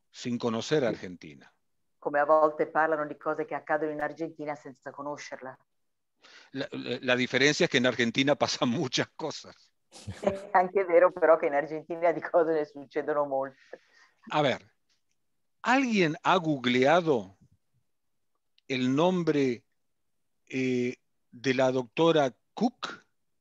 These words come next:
Speaker 1: que está a
Speaker 2: Qualcuno
Speaker 1: cargo
Speaker 2: ha
Speaker 1: del E M A?
Speaker 2: ha mai cercato, eh, su Google il nome della, eh, dottoressa Cook, che è, eh, responsabile della, eh, dell'ema?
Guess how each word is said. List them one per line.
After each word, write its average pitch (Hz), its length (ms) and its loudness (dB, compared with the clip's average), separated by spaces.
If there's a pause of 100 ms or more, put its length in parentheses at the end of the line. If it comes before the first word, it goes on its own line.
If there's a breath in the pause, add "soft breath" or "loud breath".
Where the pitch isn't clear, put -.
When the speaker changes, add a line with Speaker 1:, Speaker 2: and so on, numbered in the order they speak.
(560)
Speaker 1:
que 135 120 -4
está 151 180 0
a 151 40 4
Speaker 2:
Qualcuno 240 360 0
Speaker 1:
cargo 160 280 2
Speaker 2:
ha - 20 4
Speaker 1:
del 123 240 0
E 160 180 0 (160)
M 131 140 2
A? 180 200 -2 (1300)
Speaker 2:
ha 190 140 0
mai 214 320 4
cercato, 233 880 0
eh, 180 260 2
su 180 220 -14
Google 214 540 -2
il 190 220 -8
nome 190 480 -2
della, 180 520 2
eh, 165 160 0
dottoressa 180 640 -4
Cook, 311 720 0
che 185 540 4
è, - 40 -4
eh, 151 400 -2
responsabile 175 960 0
della, 156 540 2
eh, 160 560 -4
dell'ema? 156 540 0